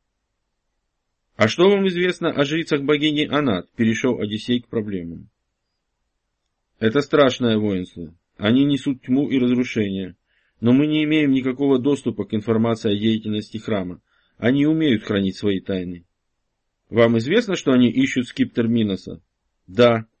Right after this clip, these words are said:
Они еще несколько лет назад завладели серьгами и стали искать жезл». «Но как им это удалось?» «Серьги хранились у матери Тисея, Эфры, но жрицы храма Девы похитили их». «Почему же вы их не остановили?»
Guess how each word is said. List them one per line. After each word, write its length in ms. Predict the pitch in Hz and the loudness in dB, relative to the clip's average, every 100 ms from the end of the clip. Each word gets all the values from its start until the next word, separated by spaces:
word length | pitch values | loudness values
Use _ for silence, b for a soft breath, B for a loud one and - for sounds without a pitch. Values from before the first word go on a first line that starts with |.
| _ _ - | _ _ -2
Они 260 | 113 135 | 2 2
еще 180 | 156 151 | 2 2
несколько 460 | 135 143 143 139 135 | 2 0 0 -2 2
лет 240 | 131 131 | 2 0
назад 320 | 131 120 135 | -2 0 0
завладели 540 | 120 117 117 117 131 117 | 0 2 2 4 2 2
серьгами 580 | - 131 139 147 151 - b b | 0 0 0 -4 -6 -14 b b
и 100 | 113 | -4
стали 400 | - 135 139 104 | 0 0 2 -2
искать 320 | 123 120 120 | -2 0 0
жезл». 480 | 104 104 95 90 85 _ _ _ _ _ _ _ - | -2 -2 -2 -6 -14 _ _ _ _ _ _ _ 0
«Но 160 | 113 | 2
как 240 | 113 139 147 | 4 2 2
им 100 | 147 | 0
это 160 | 147 | 0
удалось?» 560 | 151 156 175 120 - - _ _ _ _ _ _ _ _ _ | 0 2 2 2 -2 -12 _ _ _ _ _ _ _ _ _
«Серьги 440 | - 143 190 160 104 | -2 6 6 6 0
хранились 540 | - 120 139 170 165 | 2 2 2 0 0
у 60 | 139 | 2
матери 400 | 143 139 151 143 | 2 0 -4 -4
Тисея, 520 | 147 - 127 98 87 | -8 -2 2 2 0
Эфры, 480 | - 117 - 90 80 _ _ | 2 2 0 -10 -14 _ _
но 160 | 107 117 | 0 2
жрицы 360 | 113 143 156 131 | 2 2 0 -2
храма 360 | 135 139 135 | 0 2 2
Девы 340 | 127 170 170 123 | 2 2 2 0
похитили 560 | 147 - 123 110 101 | -2 -2 -4 -2 -4
их». 340 | 67 90 87 _ _ _ _ _ _ _ _ _ _ - | -4 -8 -12 _ _ _ _ _ _ _ _ _ _ -2
«Почему 360 | 113 135 143 | 2 4 4
же 120 | 143 143 | 4 4
вы 200 | 147 143 | 4 2
их 100 | 135 | 2
не 100 | 135 | 0
остановили?» 800 | 123 139 131 120 113 120 135 | 0 0 0 2 0 -2 -6